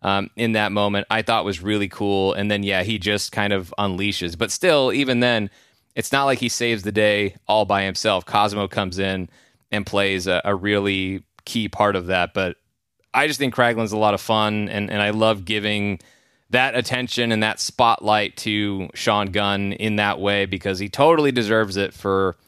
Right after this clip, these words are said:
everything he's doing as Kraglin that the audience gets to see and everything they don't, uh, with what he does as, uh, as Rocket. And there were some other cool things that were kind of set up here. I mean, in terms of some familiar faces,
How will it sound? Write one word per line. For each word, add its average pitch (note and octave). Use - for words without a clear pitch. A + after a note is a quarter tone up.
everything C3+
he's A2
doing G#2+
as F#2+
Kraglin G2
that F#2+
the G2+
audience G2
gets G2+
to F#2+
see G2
and F#2+
everything G2
they F2+
don't, G2
uh, F#2
with F#2
what G2
he G2+
does F#2
as, E2+
uh, F2
as G2+
Rocket. G2
And A2
there F#3+
were A3
some G#3
other F3+
cool C#3+
things C#3
that B2+
were A2+
kind A#2+
of G#2
set B2+
up A#2+
here. A#2
I G#2
mean, G#2+
in G2+
terms C3+
of A#2+
some A2
familiar A#2
faces, G#2+